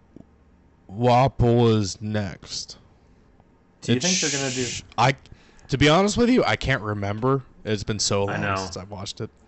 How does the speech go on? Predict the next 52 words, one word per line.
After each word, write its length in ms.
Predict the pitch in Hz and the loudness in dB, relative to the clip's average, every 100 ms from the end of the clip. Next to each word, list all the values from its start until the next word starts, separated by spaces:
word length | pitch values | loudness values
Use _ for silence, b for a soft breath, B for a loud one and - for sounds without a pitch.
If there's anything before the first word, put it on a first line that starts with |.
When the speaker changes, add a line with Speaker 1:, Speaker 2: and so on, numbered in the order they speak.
| - | -16
Speaker 2:
It's 120 | 104 | -4
gonna 180 | 151 127 | -2 0
take 240 | 131 123 | -2 -2
me, 80 | 113 | -4
I've, 320 | 101 104 104 - | -2 -4 -6 -6
I've 320 | 107 - - | -6 -6 -12
been 140 | 120 107 | -12 -10
thinking 400 | - 107 107 101 | -8 -8 -8 -10
of, 120 | 95 | -8
like, 240 | 95 90 b b b b b - | -8 -8 b b b b b -8
when 120 | 104 | -6
I 80 | 101 | -4
finally 360 | - 120 120 | -2 -2 -2
catch 320 | 117 107 104 104 | -4 -6 -6 -6
up, 160 | 87 | -6
which 160 | 85 92 | -10 -12
I've 120 | 87 | -10
been, 100 | 90 | -6
I've 140 | 98 135 | -4 -4
just 140 | 135 | -6
been 120 | 98 | -8
slow 220 | 90 104 90 | -8 -6 -4
on 160 | 90 | -6
watching 400 | 85 82 82 78 - | -8 -8 -14 -16 -14
anything 440 | 85 78 78 76 | -14 -14 -18 -18
lately. 340 | 76 - 78 78 | -18 -18 -16 -14
I 100 | 80 | -12
don't 160 | 78 | -12
know. 260 | 82 78 - _ _ _ _ _ B B B B B B B _ b b b _ | -12 -14 -16 _ _ _ _ _ B B B B B B B _ b b b _
Just 180 | - - | -20 -20
been 160 | 90 76 | -18 -2
Speaker 1:
You 100 | 139 | 0
Speaker 2:
so 40 | 117 | 2
Speaker 1:
have 200 | 151 151 | 2 2
Speaker 2:
much 60 | 117 | 0
Speaker 1:
been. 80 | 107 | 0
Speaker 2:
going 100 | 113 | 2
Speaker 1:
I 60 | |
Speaker 2:
on. 80 | 127 | 2
Speaker 1:
mean, 160 | 147 135 | 2 4
you 120 | 135 | 4
watched 440 | 143 147 143 - | 4 2 0 0
the 100 | 135 | 2
last 300 | 131 135 131 | 4 4 2
two 140 | - 127 | 2 2
episodes 400 | 123 117 123 110 | 2 0 0 0
of 100 | 107 | -2
Winning 220 | 113 110 | -2 -2
Time 260 | 107 98 98 | 0 0 0
at 100 | 82 | -2
work 280 | 98 92 - | -2 -2 -6
today. 500 | 104 85 71 71 | -6 -4 -8 -12